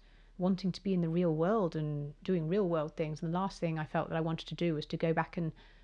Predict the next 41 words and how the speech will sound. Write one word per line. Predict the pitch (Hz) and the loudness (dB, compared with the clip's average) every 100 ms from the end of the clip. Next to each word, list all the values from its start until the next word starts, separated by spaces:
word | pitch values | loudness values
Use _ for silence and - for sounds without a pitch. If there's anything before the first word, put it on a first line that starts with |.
| - | -18
study | - - 208 170 | -4 0 0 0
again. | 165 - - - - - - - - - | -2 -6 -8 -12 -20 -20 -20 -20 -8 4
And, | 220 220 | 4 6
and | 233 | 6
retrospectively, | 254 - 180 - 226 - 170 165 165 | 6 4 4 6 6 4 2 4 4
actually, | - - 165 160 170 170 - - - - - - - - - - | 2 -2 0 4 2 0 -14 -20 -20 -20 -20 -20 -16 -14 -10 -2
I, | 180 - - | -2 -2 -4
I | 175 | 4
did | 233 214 | 8 8
end | 175 170 | 8 6
up, | - - | 4 2
when | 180 175 | 4 4
I | |
was | 165 | 4
at | - | 4
E | 214 | 6
map, | 170 170 - | 6 2 -4
applying | - 185 180 175 165 | 2 6 8 6 4
to | 165 | 2
go | 170 | 2
to | 165 | 2
business | 175 175 170 | 0 -2 -2
school. | 165 | 0
Now, | 165 165 | 2 0
at | 196 | 4
that | 247 - | 2 2
point, | - 160 165 - - - - - | -2 0 0 -4 -14 -20 -20 -10
I | 202 190 | 0 2
understood | 175 - 226 175 | 2 0 -2 0
why | 160 | 0
I | |
wanted | 160 165 - | 0 -4 -6
to | 170 | -4
go, | 165 | -4
'cause | 165 170 | -2 2
E | 208 | 4
map | 202 | 4
was | 180 | 0
going | - 170 165 | 0 0 2
through | 175 160 | 2 2
some | - 160 | 2 0